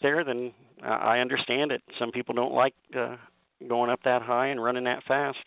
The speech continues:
but, uh, that's Winchester. That's the way it's always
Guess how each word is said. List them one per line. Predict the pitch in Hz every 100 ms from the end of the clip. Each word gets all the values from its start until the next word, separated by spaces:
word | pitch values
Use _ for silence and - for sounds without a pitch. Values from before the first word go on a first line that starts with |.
| 107
but, | 107 - - _ _ _ _ _ _ _ _ -
uh, | 117 117 -
that's | 120 - -
Winchester. | 120 127 - 127 120 139
That's | 127 - -
the |
way | 120 120
it's | 113 -
always | - 127 147 165